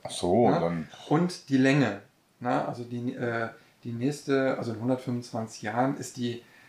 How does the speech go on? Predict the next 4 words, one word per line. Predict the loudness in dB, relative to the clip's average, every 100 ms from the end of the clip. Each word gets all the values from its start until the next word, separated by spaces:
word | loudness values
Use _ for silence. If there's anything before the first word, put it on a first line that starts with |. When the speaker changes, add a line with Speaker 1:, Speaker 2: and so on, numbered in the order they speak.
| _
Speaker 2:
Mondfinsternis | 2 4 4 -2 -4 -6 -6 -10 -16 _ _ -12
drei | 0 4 4 2 -4
Minuten | -10 -6 -4 -4 -6 -8 _
länger. | 2 4 4 2